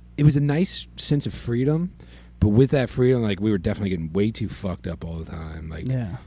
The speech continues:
Speaker 1: I mean, it was tight to go to all these weddings
Speaker 2: Got
Speaker 1: and do all this shit,
Speaker 2: responsibilities.
Speaker 1: but it was, it's n-, like, there was definitely a piece missing.
Speaker 2: Yeah.
Speaker 1: And I didn't know how quickly you can fall in love with something immediately, dude. Like,
Speaker 2: Yeah.
Speaker 1: immediate, dude. Like,
Speaker 2: So, like, what was, like, so, so you got a new dog.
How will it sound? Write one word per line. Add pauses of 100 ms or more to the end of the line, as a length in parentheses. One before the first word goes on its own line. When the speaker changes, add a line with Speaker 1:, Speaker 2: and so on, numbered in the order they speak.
(260)
Speaker 1:
I
mean,
it
was
tight
to (180)
go
to
all
these
weddings
Speaker 2:
Got
Speaker 1:
and
do
all
this
shit,
Speaker 2:
responsibilities. (140)
Speaker 1:
but (380)
it
was,
it's
n-, (260)
like,
there
was
definitely
a
piece
missing.
Speaker 2:
Yeah.
Speaker 1:
And
I
didn't
know
how
quickly
you
can
fall
in
love
with
something (120)
immediately,
dude. (160)
Like,
Speaker 2:
Yeah.
Speaker 1:
immediate,
dude. (100)
Like, (720)
Speaker 2:
So,
like,
what
was,
like,
so,
so
you
got
a
new
dog.